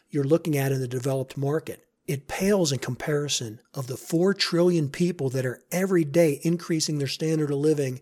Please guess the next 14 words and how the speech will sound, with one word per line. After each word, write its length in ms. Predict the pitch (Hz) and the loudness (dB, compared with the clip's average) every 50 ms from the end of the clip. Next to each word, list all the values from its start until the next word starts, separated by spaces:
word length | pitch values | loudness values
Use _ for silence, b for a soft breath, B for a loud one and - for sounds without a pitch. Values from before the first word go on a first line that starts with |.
| b b b | b b b
in 100 | - 156 | 0 2
the 80 | 156 139 | 2 2
emerging 380 | 127 131 131 131 120 127 120 | 0 0 -2 -2 -2 -4 -4
markets. 480 | 117 113 117 110 - - - - - - _ _ _ _ _ _ _ _ _ _ _ - | -6 -6 -8 -10 -12 -14 -18 -18 -18 -18 _ _ _ _ _ _ _ _ _ _ _ -10
That's 260 | 135 123 139 170 - | -6 -4 -4 -4 -4
growth 500 | - - - 180 170 160 156 160 - - - - | -6 -6 0 4 4 4 4 4 0 -4 -12 -12
that's 140 | 131 120 - | -10 -10 -8
going 220 | - 143 135 131 127 | -6 -6 -6 -4 -6
to 80 | 120 | -6
take 280 | - - - 156 165 - | -6 -4 -4 -4 -4 -6
place 360 | - - 185 165 156 165 156 | -8 -4 -2 -2 0 0 -2
in 220 | - - 123 117 | -4 -6 -6 -6
nominal 400 | 117 123 127 151 165 185 196 190 | -6 -6 -4 -2 -2 0 0 -2
terms 540 | 185 - - - 160 151 143 139 139 139 139 | -4 -6 -6 -6 -4 -2 -2 -2 -2 -4 -4